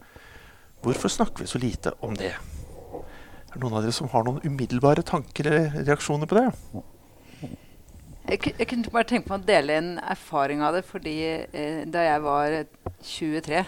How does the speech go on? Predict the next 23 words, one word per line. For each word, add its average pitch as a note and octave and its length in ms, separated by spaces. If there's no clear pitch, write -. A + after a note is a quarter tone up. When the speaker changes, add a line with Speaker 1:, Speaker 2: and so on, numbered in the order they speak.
Speaker 2:
så - 160
leste C#3 460
jeg D3 340
en D3+ 240
bok C3 160
som - 220
het D#3+ 100
Kjempende E3 540
livstro G#3+ 500
av F3+ 160
Viktor - 320
Frankl, F#3 320
som E3+ 240
da D#3+ 160
var C#3+ 160
jødisk C#3 560
psykiater - 640
og C#3 240
fange C#3+ 400
og - 80
tilsynslege B2 680
i - 20
konsentrasjonsleir C3+ 1040